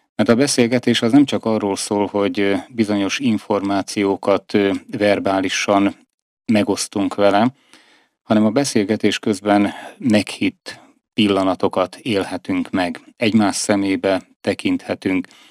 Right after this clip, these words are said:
és azt láthatjuk meg a másik szemében, amit talán már régóta nem láttunk és nem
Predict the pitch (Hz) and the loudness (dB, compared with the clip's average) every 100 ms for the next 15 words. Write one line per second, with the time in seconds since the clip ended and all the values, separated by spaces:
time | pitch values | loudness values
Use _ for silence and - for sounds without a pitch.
0 | _ _ - - 143 - 107 - 107 - | _ _ -4 0 0 0 -2 -2 -4 -4
1 | 107 104 107 107 - 95 - 101 101 104 | -4 -2 0 -2 -2 -4 -2 -2 0 0
2 | 104 101 95 104 98 98 98 95 104 98 | 0 -2 -2 0 0 0 -2 2 2 2
3 | 98 92 101 92 - _ _ _ _ _ | 0 2 2 2 -2 _ _ _ _ _
4 | _ - 120 110 101 - - 104 104 92 | _ -2 2 2 0 -4 -2 0 2 0
5 | 101 95 | 0 -2